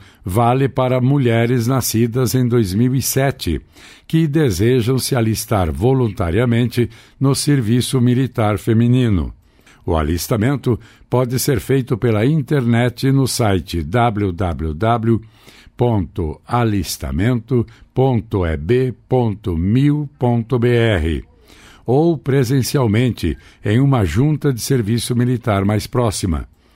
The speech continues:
O recrutamento militar brasileiro envolve cinco etapas: alistamento, seleção geral,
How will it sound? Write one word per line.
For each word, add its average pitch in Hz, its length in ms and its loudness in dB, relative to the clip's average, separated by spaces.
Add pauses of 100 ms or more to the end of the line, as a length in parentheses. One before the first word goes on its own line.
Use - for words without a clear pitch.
(400)
O 131 100 2
recrutamento 139 840 0
militar 95 480 -2
brasileiro 95 720 0 (320)
envolve 127 600 0
cinco 160 440 -2
etapas: 92 720 -4 (320)
alistamento, 98 920 0 (220)
seleção 127 640 0
geral, 98 540 0